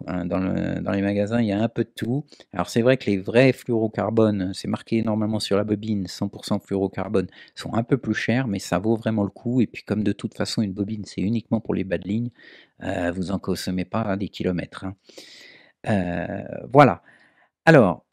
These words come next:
euh, je voulais vous remercier. C'est déjà la fin de ce sujet. C'est un sujet, vous inquiétez pas, parce que je sais qu'il y a eu beaucoup de questions auxquelles j'ai pas eu le temps de répondre.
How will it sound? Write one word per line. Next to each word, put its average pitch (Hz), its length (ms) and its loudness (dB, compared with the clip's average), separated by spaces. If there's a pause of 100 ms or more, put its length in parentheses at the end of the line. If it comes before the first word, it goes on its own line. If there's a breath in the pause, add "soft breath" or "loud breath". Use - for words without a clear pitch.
(1200)
euh, 92 400 2
je 98 160 -8
voulais 170 320 8
vous 127 200 2
remercier. 127 640 4
C'est 143 220 2
déjà 135 340 6
la 117 140 6
fin 160 260 2
de 113 100 2
ce - 180 -4
sujet. 127 380 4
C'est - 140 0
un 127 60 4
sujet, 135 360 4
vous 127 260 -2
inquiétez 123 360 4
pas, 139 140 2
parce 127 140 -4
que 101 120 -2
je 104 100 -2
sais 139 220 0
qu'il 107 160 0
y 104 40 4
a 104 40 2
eu - 20 0
beaucoup 143 380 0
de - 40 -6
questions - 400 -2
auxquelles 123 280 2
j'ai 104 140 -4
pas - 160 4
eu 147 80 8
le 143 100 0
temps 139 160 4
de 120 60 4
répondre. 131 500 4